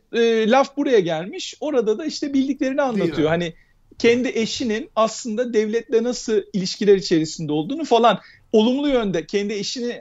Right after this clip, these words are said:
Speaker 1: zannediyor ki aslında bunu anlatırken e, Sinan Ateş'le ilgili çok iyi şeyler söylediğini zannediyor
Speaker 2: Zannediyor.
Speaker 1: kadıncağız.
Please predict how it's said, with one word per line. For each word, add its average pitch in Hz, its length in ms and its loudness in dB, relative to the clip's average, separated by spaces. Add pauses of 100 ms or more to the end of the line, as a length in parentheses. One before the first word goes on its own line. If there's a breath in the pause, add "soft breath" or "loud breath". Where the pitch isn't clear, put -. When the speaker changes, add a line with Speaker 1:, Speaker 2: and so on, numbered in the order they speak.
(120)
Speaker 1:
zannediyor 202 520 2
ki 214 100 0
aslında 180 360 -4
bunu 170 140 -4
anlatırken 165 680 -4 (380 soft breath)
e, 175 200 2
Sinan 220 320 0
Ateş'le 226 360 0
ilgili 196 300 2
çok 254 240 -2
iyi 233 120 6
şeyler 180 340 4
söylediğini 127 460 -4
zannediyor 117 520 -8
Speaker 2:
Zannediyor. 143 280 0
Speaker 1:
kadıncağız. - 520 -6